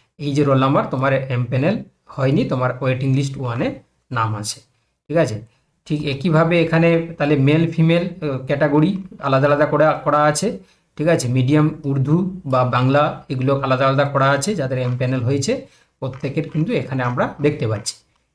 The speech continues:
ঠিক একইভাবে যদি তোমরা অন্যান্য সাবজেক্টে থাকো, ঠিক আছে, আমি পিজির ক্ষেত্রে ধরছি, যে কোনো একটা সাবজেক্ট আমি নিচ্ছি, সেটা হচ্ছে ধরো ম্যাথামেটিক্স।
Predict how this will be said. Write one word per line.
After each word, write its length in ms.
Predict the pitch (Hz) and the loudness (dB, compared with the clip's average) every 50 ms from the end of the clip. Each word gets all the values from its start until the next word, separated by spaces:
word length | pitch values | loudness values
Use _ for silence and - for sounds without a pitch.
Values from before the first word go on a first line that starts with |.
| _ _ | _ _
ঠিক 120 | - 165 156 | -2 0 2
একইভাবে 520 | 156 156 - 190 170 160 165 165 170 170 | 2 2 2 2 2 2 2 4 2 2
যদি 160 | 156 156 165 | 4 4 2
তোমরা 300 | 156 156 160 151 151 160 | 4 2 0 2 4 4
অন্যান্য 400 | 156 147 139 139 147 147 156 156 | 2 2 2 0 2 2 2 0
সাবজেক্টে 540 | 151 - - 151 139 135 139 147 139 - 151 | 0 0 -2 -4 -2 0 -2 -2 0 -2 -4
থাকো, 360 | - - 139 123 - 120 - - _ _ _ - | -4 -4 -8 -8 -8 -10 -14 -16 _ _ _ -10
ঠিক 100 | 156 165 | -4 -2
আছে, 160 | 165 139 139 | -2 0 0
আমি 120 | 139 143 | 0 -2
পিজির 360 | 143 143 - 147 139 165 165 - | -2 -2 -2 0 2 2 0 2
ক্ষেত্রে 280 | - 156 - 147 143 | 0 -2 0 0 0
ধরছি, 440 | 127 123 120 127 123 - 214 262 - - _ _ _ _ _ _ _ _ _ _ - | 2 2 0 0 -2 -6 -8 -10 -12 -16 _ _ _ _ _ _ _ _ _ _ -4
যে 160 | 131 156 170 | -2 0 0
কোনো 140 | 175 185 185 | 2 2 2
একটা 140 | 185 190 | 2 2
সাবজেক্ট 440 | 170 - - 147 143 147 156 156 156 | 0 0 0 -2 0 0 0 0 2
আমি 160 | 165 160 165 | 2 2 4
নিচ্ছি, 320 | 156 139 135 135 135 233 254 | 4 2 2 0 -2 -4 -4
সেটা 200 | - - 131 135 | -4 -2 -2 -2
হচ্ছে 160 | 131 131 147 | -2 -2 -2
ধরো 140 | 143 190 277 | -2 0 0
ম্যাথামেটিক্স। 720 | 240 151 - - - 120 104 104 - - - - - - | 0 0 -2 -2 -4 -6 -6 -6 -8 -8 -8 -8 -8 -10